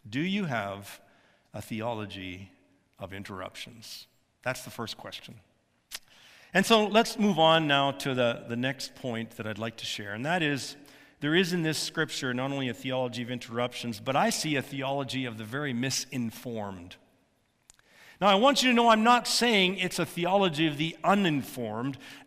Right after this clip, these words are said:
I'm saying it's a theology of the misinformed. Perhaps some of you have read the Mark Twain quote, "If you don't read the newspaper, you are uninformed.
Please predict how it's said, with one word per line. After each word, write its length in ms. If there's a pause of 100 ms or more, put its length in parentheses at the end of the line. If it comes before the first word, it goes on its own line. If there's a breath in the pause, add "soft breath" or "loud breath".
(120)
I'm 220
saying 520
it's 200
a 60
theology 760
of 320
the 80
misinformed. 1000 (280 loud breath)
Perhaps 320
some 200
of 100
you 140
have 120
read 260
the 80
Mark 300
Twain 340
quote, 400 (180 loud breath)
"If 140
you 80
don't 300
read 220
the 80
newspaper, 600
you 240
are 200
uninformed. 800